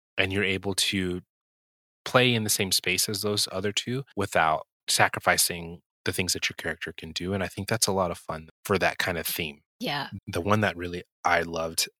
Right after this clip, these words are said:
Speaker 1: again, this is another thing that's, like, depending on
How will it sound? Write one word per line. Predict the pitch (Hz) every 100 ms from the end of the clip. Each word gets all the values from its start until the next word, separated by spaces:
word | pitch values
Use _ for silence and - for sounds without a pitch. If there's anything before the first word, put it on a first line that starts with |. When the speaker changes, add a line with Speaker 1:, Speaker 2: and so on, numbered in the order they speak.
| -
Speaker 1:
again, | 85 90 87
this | 85
is | 87
another | 87 82 92 87 85
thing | - 90
that's, | 82 -
like, | 82 -
depending | - - 98 92
on | 87 85